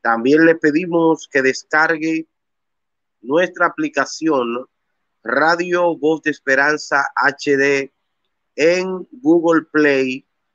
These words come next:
Radio Voz de Esperanza en iTunes. Estamos para bendecirles, estamos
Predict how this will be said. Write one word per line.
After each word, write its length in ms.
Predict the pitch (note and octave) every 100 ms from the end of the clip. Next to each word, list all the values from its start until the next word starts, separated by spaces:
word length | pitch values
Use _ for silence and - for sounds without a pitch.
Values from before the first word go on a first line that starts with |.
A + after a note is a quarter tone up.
| _ A2
Radio 680 | B2 D3 D#3+ D#3+ D#3+ D#3+ C#3
Voz 260 | D3 D#3
de 80 | -
Esperanza 1000 | C3+ _ B2+ C#3 C#3+ C#3+ - C3+ C3+ - _ _ _ _ _
en 440 | B2 C3+ C#3+ C#3 - - B2+ C#3
iTunes. 400 | C3+ _ G2 - _ -
Estamos 920 | - - D3+ D#3+ D#3+ D#3 D3 - _ _ _ _ _ _ _ _
para 380 | C#3+ E3 F3+ E3
bendecirles, 1200 | D#3+ D3 C#3 C3+ - D#3+ D#3+ A#2 F#2+ _ - -
estamos 800 | _ C#3 C#3+ D3+ D3 C3+ -